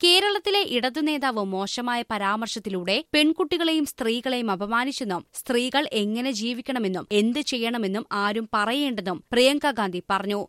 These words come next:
തേക്കിൻകാട് മൈതാനിയിൽ യു ഡി എഫ് പ്രചാരണ യോഗം ഉദ്ഘാടനം ചെയ്യുകയായിരുന്നു അവർ. ഉത്തർപ്രദേശിലെയും ഉത്തരാഖണ്ഡിലെയും മുഖ്യമന്ത്രിമാരിൽ നിന്നാണോ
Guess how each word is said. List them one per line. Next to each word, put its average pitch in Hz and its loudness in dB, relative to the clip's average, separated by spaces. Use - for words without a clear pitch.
തേക്കിൻകാട് 381 6
മൈതാനിയിൽ 277 2
യു 214 -2
ഡി 220 0
എഫ് 247 -2
പ്രചാരണ 214 0
യോഗം 247 -2
ഉദ്ഘാടനം 226 -4
ചെയ്യുകയായിരുന്നു 220 -2
അവർ. 190 2
ഉത്തർപ്രദേശിലെയും 226 -2
ഉത്തരാഖണ്ഡിലെയും 226 -4
മുഖ്യമന്ത്രിമാരിൽ 214 -4
നിന്നാണോ 214 0